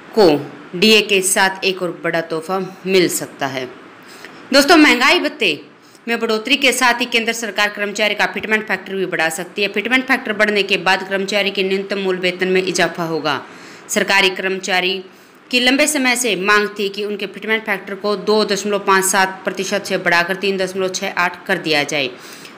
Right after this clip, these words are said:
अगर इसे बढ़ा दिया जाता है तो उनकी न्यूनतम मूल वेतन में अठारह हजार रुपये से बढ़कर छब्बीस हजार रुपये हो जाएगा और आठ हजार की बढ़ोतरी होगी। दोस्तों, मीडिया रिपोर्ट में चल रही खबरों के मुताबिक दिवाली या दशहरे से पहले केंद्रीय कर्मचारी के फिटमेंट फैक्टर में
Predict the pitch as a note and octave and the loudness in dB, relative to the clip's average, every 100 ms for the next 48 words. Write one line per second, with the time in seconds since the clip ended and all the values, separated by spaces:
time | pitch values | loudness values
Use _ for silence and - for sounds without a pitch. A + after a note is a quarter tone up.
0 | - G3+ G3 D4+ G#3 F#3+ G3 F3 E3+ F3 | -4 0 2 0 -2 -4 -2 0 0 0
1 | F3+ E3+ E3+ E3 F3+ F#3 G3 G3 G3 F3+ | -2 -2 -6 -4 -4 -2 -2 -4 -4 -2
2 | F#3 F#3 G3+ F#3+ F3+ E3+ E3+ F3+ F3+ F#3+ | -2 -2 -2 0 0 0 -2 0 2 4
3 | F3+ F#3 F3+ F3+ F3 E3+ E3 E3+ E3+ E3+ | 4 2 2 0 0 0 0 -2 -2 -2
4 | E3 E3+ F3+ F3+ E3+ E3+ E3+ D#3 E3 F3 | -2 -2 -4 -4 -4 -2 2 2 0 -2
5 | E3 E3 D#3 D#3 D#3 F3 - E3+ - D#3+ | -2 -2 0 0 2 0 -2 -4 -2 -2
6 | E3 D#3+ D3+ - F3+ F3+ E3+ D#3 D#3 D3 | -4 -6 -6 -4 -6 -4 -2 -2 -2 -8
7 | C#3+ C#3 C3+ A#2+ - - - - - - | -8 -8 -6 -8 -12 -20 -20 -20 -20 -20
8 | - - - - - - - G#3 G#3 G#3 | -20 -20 -18 -18 -18 -16 2 2 4 4
9 | G3+ G3 G3 F#3 F#3+ F#3 F#3 F#3+ F#3+ F#3 | 6 6 2 2 -2 0 -2 -2 -2 -2
10 | F3+ F#3 F#3 F#3+ F#3 F3 F3 E3+ F3+ F3+ | -2 -6 -4 -2 -2 -2 0 0 0 -2
11 | F3 F3+ F#3 F#3 E3+ E3+ F3 E3+ F3 F3+ | 0 0 2 0 0 -2 0 -2 -2 -2
12 | E3+ F3+ F#3+ G3 G3 G#3+ G#3 G3+ G3+ F3+ | 0 0 0 -2 -2 -2 -4 -2 0 2
13 | F#3 F3 F3 E3+ G3 G3+ - F3+ F3+ F3 | 2 0 -2 -2 0 0 0 -2 -2 0
14 | F3 | 0